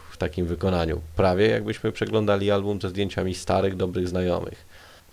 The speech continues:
Oczywiście nie każdemu taki styl musi pasować, ale nawet jeśli nie jesteście fanami malarskiego fotorealizmu, to warto jest sięgnąć po ten album, chociażby żeby spróbować. No i oczywiście także po to, żeby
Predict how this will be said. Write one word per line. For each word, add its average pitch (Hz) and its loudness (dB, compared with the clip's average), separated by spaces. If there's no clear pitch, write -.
Oczywiście 98 0
nie 98 4
każdemu 95 4
taki 82 -4
styl 87 -6
musi 85 -4
pasować, 82 0
ale 87 -4
nawet 113 0
jeśli 123 -2
nie 110 2
jesteście 107 2
fanami 87 -4
malarskiego 87 -4
fotorealizmu, 87 -2
to 90 -2
warto 117 4
jest 87 -4
sięgnąć 98 -2
po - -4
ten 110 0
album, 82 0
chociażby 101 -2
żeby 120 2
spróbować. 87 2
No 117 4
i 143 8
oczywiście 127 2
także 113 4
po 117 0
to, 113 4
żeby 98 0